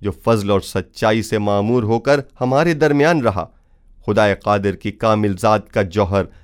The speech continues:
یسوع مسیح کی صورت میں اس دنیا پر ظاہر ہوا۔ بہت سے لوگ اب بھی یسوع مسیح کے مجسم ہونے کی سچائی کو قبول نہیں کرتے۔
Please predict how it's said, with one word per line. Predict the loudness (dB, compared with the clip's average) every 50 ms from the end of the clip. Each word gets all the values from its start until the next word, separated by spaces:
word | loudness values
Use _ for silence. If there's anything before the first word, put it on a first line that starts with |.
| _ _ -4
یسوع | -2 -2 -2 0 0 0
مسیح | 0 0 0 0 0 -2 -2
کی | -2 -2 -6 -6
صورت | -4 -2 -2 2 2 0 0 2
میں | 2 2 2 2 -2
اس | -4 -4 -4 -2
دنیا | 0 0 2 4 4 4 2
پر | 2 0 -2 -2
ظاہر | -2 -2 -2 -2 0 2 0 -2 -2 -2
ہوا۔ | -8 -10 -10 -12 -16 _ _ _ _ _ _ -16 -6
بہت | -6 -2 0 0 -2 0
سے | 0 -2
لوگ | 2 2 2 0 2 0
اب | -2 -2 0 0
بھی | -2 0 2 0
یسوع | 0 0 0 0
مسیح | 2 2 2 2 0 -4 -4
کے | -2 0 0
مجسم | 2 2 2 2 0 0 0 0 0 0
ہونے | 2 2 2 2 2 2
کی | 0 -4 -6
سچائی | -2 -2 -4 -4 0 0 2 2 2
کو | 0 -2 -2 -2
قبول | -2 -2 0 0 2 4
نہیں | 4 4 2 0
کرتے۔ | 2 0 0 0 0 -6